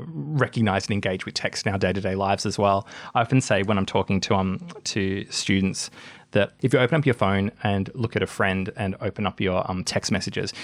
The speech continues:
you can scroll back and you've got a script there for your relationship that will sometimes chart years, and you can watch the evolution of your life laid out in text form. And there's something really beautiful about that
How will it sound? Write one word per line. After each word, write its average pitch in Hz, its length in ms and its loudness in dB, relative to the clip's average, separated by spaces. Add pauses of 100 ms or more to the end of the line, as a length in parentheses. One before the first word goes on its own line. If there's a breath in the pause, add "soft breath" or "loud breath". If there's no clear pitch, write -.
you 147 60 -8
can 151 120 8
scroll 127 300 4
back 113 240 2
and 104 60 4
you've 101 100 4
got 101 100 4
a 98 40 2
script - 400 0
there - 140 0
for - 120 -4
your 107 100 4
relationship 104 680 0
that 95 100 -2
will - 100 -6
sometimes 104 480 -2
chart - 420 0
years, 104 580 0 (260)
and 98 200 2
you 107 120 0
can 107 120 2
watch - 260 -4
the - 140 -4 (280 loud breath)
evolution 104 480 0
of - 80 -6
your 95 100 0
life 104 320 0
laid 98 180 0
out 98 160 -2
in 110 120 -6
text - 320 -10
form. 98 240 -2 (280 loud breath)
And 110 120 2
there's 107 140 4
something 101 640 2 (120)
really 101 400 4
beautiful 143 800 2
about 98 260 -2
that - 180 -4